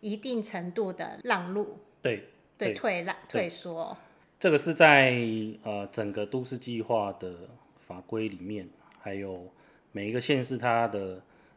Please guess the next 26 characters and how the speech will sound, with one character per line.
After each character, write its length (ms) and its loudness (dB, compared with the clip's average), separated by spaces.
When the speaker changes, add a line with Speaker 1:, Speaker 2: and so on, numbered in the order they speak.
Speaker 2:
地 140 -2
方 240 0
的 200 -4
建 240 -6
筑 80 -10
法 240 -18
规。 300 -12
Speaker 1:
嗯， 400 -6
嗯。 0 -
Speaker 2:
哦， 200 -6
因 80 2
为 60 8
每 160 4
个 80 2
地 160 0
方 180 4
它 200 4
会 120 4
根 160 2
据 120 -2
它 260 2
不 160 -4
同 300 -8
的 420 -8
条 260 -8
件， 400 -2